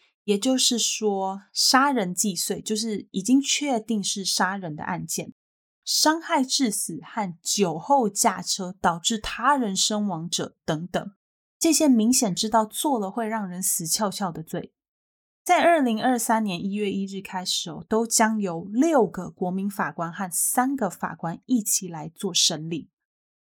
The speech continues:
呃，所以这是我觉得很好的地方啦，因为未来我们可能有机会减少看到酒后驾车伤害人的这种事件发生。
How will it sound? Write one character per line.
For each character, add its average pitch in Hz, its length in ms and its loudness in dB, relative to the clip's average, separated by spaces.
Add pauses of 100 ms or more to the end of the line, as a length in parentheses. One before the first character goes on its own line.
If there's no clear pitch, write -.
(580)
呃， 233 480 2
所 339 200 0
以 359 60 2
这 330 120 0
是 320 120 0
我 208 140 4
觉 196 120 -2
得 202 100 -2
很 202 140 -4
好 196 200 -6
的 165 80 -6
地 196 220 -2
方 165 240 -6
啦， 156 200 -10
因 262 100 6
为 285 60 4
未 277 260 2
来 185 200 0
我 175 120 -6
们 165 160 -2
可 175 340 -10
能 165 220 -6
有 165 200 -6
机 208 280 -2
会 233 200 -2
减 185 220 -4
少 185 200 0
看 196 180 -8
到 185 140 -4
酒 175 240 -4
后 190 200 -6
驾 180 260 -4
车 175 220 -6
伤 208 240 0
害 202 200 -6
人 165 200 -6
的 165 100 -6
这 208 160 -2
种 180 140 -6
事 - 240 -2
件 175 200 -6
发 151 260 -10
生。 160 300 -4